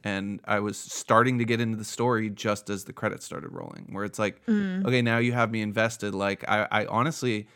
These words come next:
Speaker 1: if they would have told a complete story, I would have been okay with, like, even a three-hour or four-hour movie that, that does that, you know what I mean? Or even an extra half an hour that gives me some sort of conclusion to that story, you know, like,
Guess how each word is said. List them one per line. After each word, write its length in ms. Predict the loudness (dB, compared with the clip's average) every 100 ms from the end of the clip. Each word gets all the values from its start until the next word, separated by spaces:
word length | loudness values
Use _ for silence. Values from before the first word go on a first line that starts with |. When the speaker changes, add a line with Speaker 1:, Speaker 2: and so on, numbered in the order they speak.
| _ -8
Speaker 1:
if 160 | -2
they 100 | 0
would 140 | 2 2
have 100 | -2
told 280 | -2 0 -2
a 40 |
complete 360 | -4 -4 -4 -4
story, 520 | -6 -2 2 2 2
I 160 | 2
would 140 | 0 0
have 60 |
been 120 | -2 -4
okay 440 | -4 0 0 0
with, 300 | -4 -8 -8
like, 320 | -10 -10 -14 _ _
even 400 | -8 -6 -6 -6
a 80 | -8
three-hour 960 | -8 -6 -2 0 2 2 2 0 -2 -8 _ _ _ _ -4
or 120 | -4
four-hour 480 | 2 6 8 8 6
movie 460 | 2 2 2 0
that, 300 | 0 -2 -4 -6 -8
that 160 | -4
does 240 | 0 0 0
that, 260 | -6 -6 -6
you 100 | -6
know 80 |
what 120 | -4 -4
I 20 |
mean? 220 | -6 -4
Or 460 | 0 4 4 2 -4 -18 _ -2
even 340 | 0 2 0 -2 2
an 120 | 2 4
extra 340 | 0 -2 -4
half 300 | 4 4 4
an 80 | 2
hour 200 | 4 4
that 220 | 0 -2
gives 260 | 0 0 0
me 120 | -4
some 220 | -2 -4
sort 220 | -2 -4
of 80 | -4
conclusion 560 | -6 -8 -4 -4 -4 -8
to 100 | -6
that 180 | -6 -6
story, 380 | -2 0 0
you 80 | -2
know, 140 | -2 0
like, 280 | -2 -4